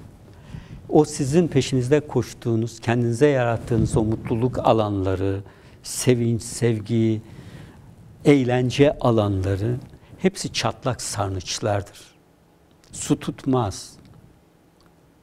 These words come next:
Diri su, akan su pınarı benim. Ben size o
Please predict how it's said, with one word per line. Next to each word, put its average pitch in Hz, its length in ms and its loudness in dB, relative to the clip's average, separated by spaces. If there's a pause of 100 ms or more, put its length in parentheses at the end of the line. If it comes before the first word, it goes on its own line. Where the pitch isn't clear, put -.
(1300)
Diri 131 240 6
su, 101 360 -4 (320)
akan 147 400 2
su - 340 -6 (500)
pınarı 113 440 2
benim. 98 240 0 (1500)
Ben 143 220 4
size 104 600 0 (320)
o 110 280 4